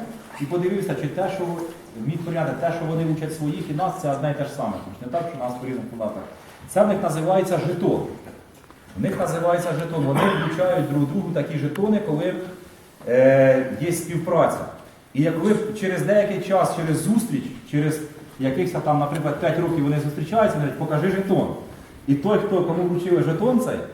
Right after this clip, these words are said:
він должен показати жетон. Такий жетон в мене в кабінеті, зможете побачити. Я коли сказав, що я цей жетон подарую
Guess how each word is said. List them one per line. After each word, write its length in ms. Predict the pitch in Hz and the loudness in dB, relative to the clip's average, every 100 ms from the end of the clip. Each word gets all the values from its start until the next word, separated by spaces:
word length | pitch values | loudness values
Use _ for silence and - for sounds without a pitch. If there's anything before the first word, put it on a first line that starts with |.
| - - - | -16 -18 -4
він 140 | 151 | -2
должен 200 | 175 196 190 | 0 0 -2
показати 380 | 185 185 170 139 | -2 0 0 0
жетон. 140 | - 113 | -4 -6
Такий 260 | - 214 | -6 -4
жетон 240 | 165 170 170 | -4 -2 -2
в 40 | |
мене 180 | 160 156 | 0 0
в 60 | |
кабінеті, 420 | 156 156 202 220 214 214 - - - 113 | -2 0 0 0 -2 -6 -12 -18 -18 -12
зможете 300 | 123 170 170 | -4 -2 -2
побачити. 560 | 160 156 160 156 160 151 156 - | -2 -2 -2 -2 -2 -4 -6 -10
Я 200 | 113 185 | -2 2
коли 200 | 190 180 | 2 0
сказав, 360 | 180 180 185 180 | 0 0 0 0
що 100 | 170 | 0
я 100 | 175 | 0
цей 140 | 170 | 0
жетон 300 | 151 165 175 | 0 0 0
подарую 500 | 165 151 151 170 147 | 0 0 2 4 4